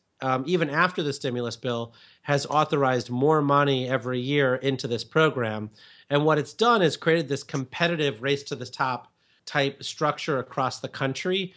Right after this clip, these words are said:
for multimodal transportation projects. So for a long time, people said,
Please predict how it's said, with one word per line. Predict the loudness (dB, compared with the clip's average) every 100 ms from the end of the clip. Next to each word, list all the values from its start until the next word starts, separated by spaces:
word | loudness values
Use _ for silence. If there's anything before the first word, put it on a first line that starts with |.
| -20 -20 _
for | -2 2 4 4
multimodal | 4 2 2 0 2 2 0
transportation | -2 -4 -2 -2 -2 -2
projects. | -4 -6 -6 -8
So | -4 -4
for | 0
a | 2
long | 4 2
time, | 2 0
people | 0 -4 -4
said, | -2 0 -2